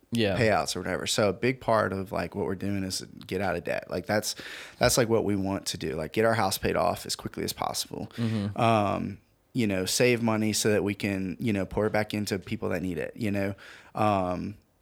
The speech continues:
Speaker 2: there's always opportunities, you know, at the church or,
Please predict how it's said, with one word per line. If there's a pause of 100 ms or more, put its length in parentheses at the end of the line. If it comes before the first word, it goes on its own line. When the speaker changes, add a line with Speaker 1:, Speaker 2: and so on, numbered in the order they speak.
Speaker 2:
there's
always
opportunities,
you
know,
at
the
church
or,